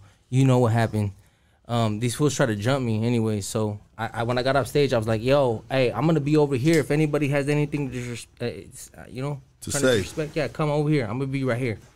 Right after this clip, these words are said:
Speaker 1: So I go over there, and these fools try to roll up. Um, he's like, and I, I, I ended up throwing up my hood at him. You know what I'm saying? I, I threw a Norwalk at him, and, and I, 'cause I knew that they, they walked to where I, I was trying to leave, dog.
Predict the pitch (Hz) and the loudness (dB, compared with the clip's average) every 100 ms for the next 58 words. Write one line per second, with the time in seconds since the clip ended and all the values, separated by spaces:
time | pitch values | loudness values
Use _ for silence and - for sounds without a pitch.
0 | _ - - 127 131 160 180 160 143 135 | _ -12 -4 -2 2 2 4 2 0 -2
1 | - - _ _ _ _ _ _ _ 117 | -6 -20 _ _ _ _ _ _ _ -4
2 | 120 123 135 117 123 110 113 110 113 110 | -2 -2 -4 -2 -2 0 -2 -2 -4 -6
3 | - _ _ _ - _ _ _ _ 123 | -12 _ _ _ -20 _ _ _ _ -8
4 | 113 110 104 98 _ _ 135 127 123 110 | -6 -6 -8 -12 _ _ -8 -6 -6 -6
5 | - - 117 110 110 117 120 123 143 180 | -10 -8 -4 -4 -4 -2 -2 -2 0 0
6 | 180 170 170 160 127 117 165 160 117 110 | 2 2 2 2 0 0 0 0 -2 -4
7 | 120 139 131 165 147 110 104 117 143 135 | -4 -4 -4 -4 -2 -4 -6 -4 -2 -2
8 | 107 135 127 123 135 127 131 123 107 - | 0 0 0 0 0 0 0 0 -2 -4
9 | - - - - 120 123 120 - 156 180 | -16 -20 -16 -6 -2 -2 -4 -2 2 4
10 | 202 180 - 135 156 127 165 156 175 185 | 4 2 -2 0 0 2 2 4 2 2
11 | 160 147 143 135 170 175 226 151 190 107 | 2 4 2 2 0 2 4 4 4 2
12 | 110 135 | 0 0